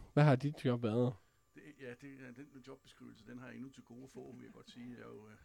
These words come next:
Speaker 2: jeg er jo, øh, gift ind i det her. Men, øh, men det er sådan alt,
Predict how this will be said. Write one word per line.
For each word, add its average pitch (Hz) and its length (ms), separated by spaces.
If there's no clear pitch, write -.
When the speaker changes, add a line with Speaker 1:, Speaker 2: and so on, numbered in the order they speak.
Speaker 2:
jeg 123 80
er 113 40
jo, 113 60
øh, 113 160
gift 131 240
ind 120 140
i 120 40
det 117 120
her. 120 160
Men, 117 180
øh, 113 240
men 113 160
det 139 80
er 143 40
sådan 143 220
alt, 143 200